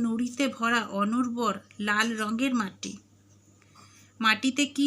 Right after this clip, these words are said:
মিশে থাকলে মাটি লাল হয়? উত্তর হবে লোহার অক্সাইড। তারপরের প্রশ্ন, পশ্চিমবঙ্গের মালভূমিতে কি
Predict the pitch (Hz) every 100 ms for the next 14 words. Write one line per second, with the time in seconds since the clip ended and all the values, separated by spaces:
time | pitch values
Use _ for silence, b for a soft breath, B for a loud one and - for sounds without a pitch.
0 | 277 277 285 269 269 262 262 247 233 -
1 | 240 240 247 254 285 320 220 208 226 220
2 | 226 240 220 190 240 233 202 - - 180
3 | 175 - - - - - - - - b
4 | b b b b - - _ _ - _
5 | - _ - 196 196 214 226 220 220 -
6 | 254 269 294 - 226 - 247 240 247 269
7 | 240 233 240 247 254 254 262 254